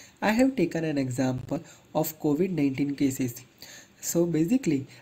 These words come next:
I have latitude, longitude information about the covid cases by the country, right? So now let me first add few fields to set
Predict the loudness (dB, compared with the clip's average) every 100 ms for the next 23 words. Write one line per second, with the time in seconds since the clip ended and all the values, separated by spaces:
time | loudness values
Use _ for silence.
0 | -8 -4 -2 0 2 2 2 0 -4 -2
1 | 0 0 0 0 0 -2 -2 -4 -4 -4
2 | -2 -2 -2 -4 -4 -2 0 0 -4 -6
3 | 0 2 2 -2 -2 -2 0 -2 -2 -16
4 | -20 -20 -20 -10 -2 -2 -2 -8 -16 -20
5 | -18 -4 0 0 -2 _ _ -18 -12 -2
6 | -2 -2 -6 -8 -10 -20 -20 _ _ -4
7 | -4 -4 -12 -20 -20 -14 -4 -2 0 -2
8 | -6 -12 -8 2 2 4 2 2 2 -2
9 | -2 -8 -4 -2 -2 -6 -20 _ _ -18
10 | -6 0 0 0 2 2 2 -6 -20 _
11 | 0 0 2 -2 -2